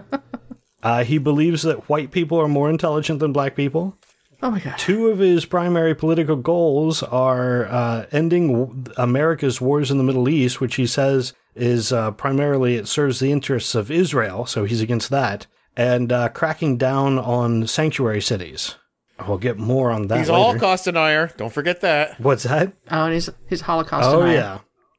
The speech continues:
Speaker 3: Yeah.
Speaker 1: Big time.
Speaker 2: Mm-hmm.
Speaker 1: Uh, and he said in the interview, after receiving, he's going to be on the ticket for the Republic. After that, he was interviewed, said he will work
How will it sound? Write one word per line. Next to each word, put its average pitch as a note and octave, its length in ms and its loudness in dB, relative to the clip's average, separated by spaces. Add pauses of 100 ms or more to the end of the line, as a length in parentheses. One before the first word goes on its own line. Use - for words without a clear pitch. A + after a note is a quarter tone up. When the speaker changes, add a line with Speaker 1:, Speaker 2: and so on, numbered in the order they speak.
(100)
Speaker 3:
Yeah. F#2+ 240 -4
Speaker 1:
Big C3+ 240 -2
time. A#2+ 380 -2 (500)
Speaker 2:
Mm-hmm. C#3+ 200 -4
Speaker 1:
Uh, B2+ 280 2
and E3+ 180 4
he F#3+ 160 4
said F#3 540 0
in F#3 460 2 (260)
the - 80 -12
interview, E3 420 0
after E3+ 540 0 (380)
receiving, C#3 840 0 (320)
he's C3 240 0
going E3 220 0
to F3+ 60 2
be F3+ 120 2
on F3+ 220 2
the E3+ 100 0
ticket D3+ 480 -2
for C#3+ 220 -2
the D3+ 80 0
Republic. D3+ 580 -2
After D#3+ 420 0
that, A2+ 280 0
he D3 320 -2 (120)
was D3 160 0
interviewed, B2 600 -2
said F#3 300 -2
he G3+ 140 2
will E3+ 180 2
work D#3+ 480 0